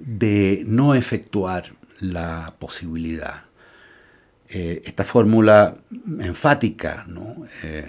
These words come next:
la posibilidad como posibilidad o la posibilidad en cuanto posibilidad, en realidad lo que estaba, eh, queriendo, mm, decir era que la muerte se sustrae, por decirlo así, a cualquier forma de disponibilidad.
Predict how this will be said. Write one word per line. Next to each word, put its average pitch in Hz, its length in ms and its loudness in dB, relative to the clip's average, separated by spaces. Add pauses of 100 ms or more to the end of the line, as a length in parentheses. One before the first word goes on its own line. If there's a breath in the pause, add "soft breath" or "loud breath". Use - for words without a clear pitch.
la 82 240 -4
posibilidad 90 540 -6
como 110 400 6
posibilidad 90 880 -6
o 92 80 -12
la 80 140 -12
posibilidad 85 480 -10
en 76 80 -10
cuanto 107 500 -2
posibilidad, 85 760 -8
en 85 80 -14
realidad 92 400 -6
lo 95 100 -6
que - 80 -16
estaba, 95 580 -2 (680 soft breath)
eh, 87 340 -10
queriendo, 95 840 2 (380)
mm, 71 540 -14
decir 135 520 2 (380 loud breath)
era 113 340 0
que 104 480 2 (140)
la 95 160 -2
muerte 104 640 -2 (460)
se - 280 -6
sustrae, 107 800 0
por 95 280 -6
decirlo 98 340 -8
así, 101 420 -6
a 92 300 -10
cualquier 95 300 -6
forma 101 360 -4
de 92 220 -2
disponibilidad. 80 1040 -8